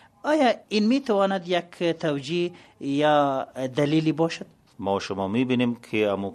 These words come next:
Speaker 2: کشت که دهقان می‌کنه، کشت مواد مخدره، کشت کوکناره یا بنگه، از دست امو دهقان که به این فکر مواد مخدره کشت می‌کنه که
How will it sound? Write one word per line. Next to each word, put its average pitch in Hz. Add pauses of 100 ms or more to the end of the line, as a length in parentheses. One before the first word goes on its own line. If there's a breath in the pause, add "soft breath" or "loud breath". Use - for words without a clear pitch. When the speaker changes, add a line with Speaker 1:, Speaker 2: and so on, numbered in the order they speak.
(160)
Speaker 2:
کشت 127
که 98
دهقان 117
می‌کنه، 92
کشت -
مواد 90
مخدره، 92 (100)
کشت -
کوکناره 107
یا 90
بنگه، 90 (380 soft breath)
از 110
دست 151
امو 117
دهقان 98 (240)
که -
به 110
این 160
فکر 139 (260)
مواد 113
مخدره 110
کشت 175
می‌کنه 147
که 143